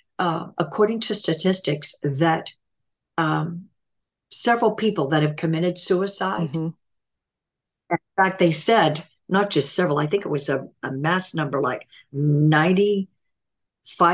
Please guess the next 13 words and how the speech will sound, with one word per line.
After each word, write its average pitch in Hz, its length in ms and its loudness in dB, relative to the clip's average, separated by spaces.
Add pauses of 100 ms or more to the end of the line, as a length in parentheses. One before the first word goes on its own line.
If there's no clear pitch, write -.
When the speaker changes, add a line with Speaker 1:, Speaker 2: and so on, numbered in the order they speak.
(140)
Speaker 1:
percent 160 560 0
of 147 120 -2
the 151 100 0
people 170 320 -2
that 160 180 -2
commit 165 320 -2
suicide 160 760 -2 (1500)
were 147 220 4
just 196 360 0
about 196 540 0 (580)
to 170 120 2
receive 147 880 0 (1400)
a 147 240 0